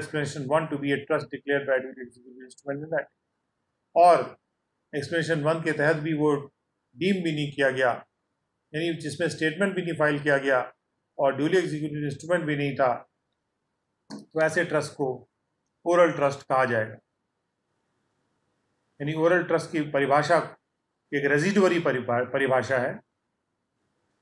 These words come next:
यानी ये, ये जो है oral trust नहीं है, बाकी सब जो है oral trust है। और उसके बाद वन सिक्सटी टू में कहा गया है, "Every representative assessee shall be deemed to be an assessee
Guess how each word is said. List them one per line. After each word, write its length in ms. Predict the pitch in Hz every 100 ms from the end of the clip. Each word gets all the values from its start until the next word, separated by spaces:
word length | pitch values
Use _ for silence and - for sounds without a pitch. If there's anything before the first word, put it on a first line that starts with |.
| _ _ _ _ _ _ _ _ -
यानी 120 | 147 165
ये, 300 | 147 165 185
ये 240 | 180 170
जो 180 | 160 151
है 260 | 147 156 143 _ _ _ _ _ _ _
oral 200 | 147 147
trust 280 | - 135 -
नहीं 140 | 170
है, 60 | 185
बाकी 320 | 147 143 147
सब 220 | 139 131
जो 100 | 123
है 80 | 143
oral 280 | 143 135 131
trust 260 | 123 107 -
है। 140 | - - - - _ _ _ _ _ _ _ _ _ _ _ _ _ _
और 460 | 147 147 135 - - _ _ _ _ _ -
उसके 180 | - 170
बाद 140 | 165
वन 140 | 147 180
सिक्सटी 320 | 180 - 170
टू 200 | 151 196
में 140 | 190
कहा 160 | 147 143
गया 240 | 143 143
है, 180 | 127 - _ _ _ _ _ _ 160
"Every 220 | 156 214
representative 680 | 220 165 147 156 165 170 170
assessee 420 | 143 165 156 180
shall 200 | 160 147
be 120 | 143
deemed 280 | 127 165 202
to 140 | 196 147
be 140 | 160
an 100 | 151
assessee 400 | 135 131 147 170